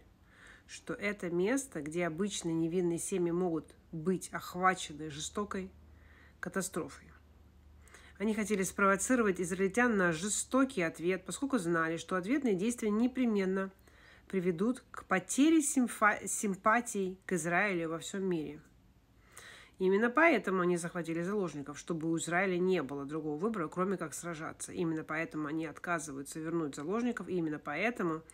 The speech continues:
они так тщательно готовились к войне, цинично выставляя свою оборону таким образом, чтобы спровоцировать как можно больше жертв –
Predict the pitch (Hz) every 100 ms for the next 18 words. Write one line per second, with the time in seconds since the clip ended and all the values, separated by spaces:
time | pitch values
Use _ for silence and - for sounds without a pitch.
0 | - - - - - - - 185 214 180
1 | 190 147 - - 226 233 247 185 156 156
2 | 160 156 208 226 185 156 - - 165 165
3 | 185 185 - 214 214 226 208 - 160 147
4 | 147 - 160 175 - 185 180 202 170 143
5 | - 170 165 170 156 170 185 147 143 226
6 | 320 330 262 165 151 - 190 170 160 -
7 | - 180 175 143 - 254 277 170 - 156
8 | 208 196 202 156 180 247 269 214 269 180
9 | -